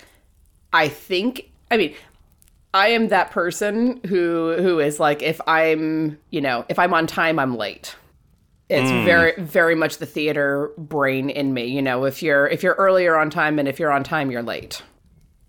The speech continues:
Speaker 2: Well,
Speaker 1: 'Cause
Speaker 2: you know, and, and I know what it's like when you're sitting there in, in the call
Speaker 1: Right.
Speaker 2: or, or, like, at the place you're gonna play and nobody's there yet.
Speaker 1: Yeah, and it's just like, is anyone gonna show up? That anxiety is just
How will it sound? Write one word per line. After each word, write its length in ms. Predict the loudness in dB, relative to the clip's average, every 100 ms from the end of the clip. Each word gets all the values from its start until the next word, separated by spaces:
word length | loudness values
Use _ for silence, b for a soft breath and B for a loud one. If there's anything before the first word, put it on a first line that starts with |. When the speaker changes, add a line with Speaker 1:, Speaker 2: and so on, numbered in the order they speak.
| 2
Speaker 2:
Well, 180 | 4 4
Speaker 1:
'Cause 80 | 0
Speaker 2:
you 140 | -2
know, 140 | 0
and, 160 | 0 0
and 240 | 0 2
I 80 | 2
know 160 | 4 2
what 80 | 2
it's 180 | -2
like 300 | -2 0 -2
when 100 | -4
you're 80 | -4
sitting 340 | -4 -4 -2 -2
there 160 | -2
in, 160 | -4 -6 -8
in 200 | -6 -6
the 100 | -6
call 240 | 0 2
Speaker 1:
Right. 400 | 4 4 0 0
Speaker 2:
or, 460 | 0 0 0 -4 -4
or, 240 | -2 0
like, 300 | 0 -2 -4 -8
at 140 | -8 -6
the 40 |
place 240 | -4 -4
you're 60 | -4
gonna 140 | -6
play 480 | -4 -4 0 -2 -4 B B B -6
and 80 | -4
nobody's 340 | -2 -4 -4
there 280 | -2 -2 -2
yet. 240 | -4 -6 -14 _ _ _ _ _ _ _
Speaker 1:
Yeah, 340 | -4 0 2 2
and 240 | 0 0
it's 180 | -4 -4
just 260 | 0 0 2
like, 280 | 2 2 -2
is 140 | -4
anyone 280 | -2 -2 -2
gonna 200 | -2 -4
show 260 | -2 -2 0
up? 240 | 0 0
That 160 | 0 0
anxiety 720 | -2 -2 2 4 4 2 -2
is 140 | -8
just 240 | -8 -10